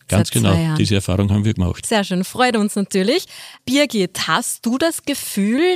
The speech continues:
Speaker 2: dass Gescheit bauen das Ziel erfüllt, was ihr euch vorgenommen habt damals, nämlich Hausbau, Familien, äh, und solche, die es werden wollen, äh, in Oberösterreich ausreichend aufzuklären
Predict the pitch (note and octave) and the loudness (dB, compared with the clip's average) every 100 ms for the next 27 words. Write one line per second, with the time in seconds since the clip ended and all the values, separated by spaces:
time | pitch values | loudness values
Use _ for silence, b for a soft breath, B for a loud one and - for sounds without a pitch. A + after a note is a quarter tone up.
0 | F4 B3 A3 A3 A3+ - - - - G3 | -2 -2 0 -2 -2 -6 -4 -2 0 -2
1 | - - F3+ F3 C#4+ C#4+ - - A#3+ B3 | -2 -4 -2 0 0 -2 -6 -4 0 0
2 | F3+ - G3+ D4 B4 - G#3 - F3+ - | -2 -4 0 0 0 -2 -2 -2 -4 -2
3 | B3+ D#4 D4+ C#4+ C4+ C4 - A#3 G#3+ A3 | -2 0 -2 0 0 -2 -2 -4 0 -2
4 | A3 A3+ A3 A3+ - B B B B B | -2 0 2 0 -2 B B B B B
5 | - F3 B3 - - F#3 C4+ B3+ A3 C4+ | -2 0 0 0 -2 -2 0 0 0 2
6 | D#4+ D#4 D#4 D#4 C#4 - G#3 G3+ G#3 G3 | 2 2 2 0 0 0 0 0 0 0
7 | G3 F#3+ F#3 - F3+ B3+ D4+ A#3+ A3+ A#3+ | 0 -2 -4 -2 0 2 0 0 2 2
8 | B3 - G#3 G#3+ A#3 A3 A3 G#3 A3 - | 0 0 -2 0 0 0 0 0 0 -2
9 | G3 G3+ F#3+ - - - E3 G#3+ A#3+ - | -2 0 0 -2 -10 -4 0 0 -2 -4
10 | - F3+ G#3 - - - - - - - | -4 -4 -4 -4 -6 -8 -10 -8 -8 -8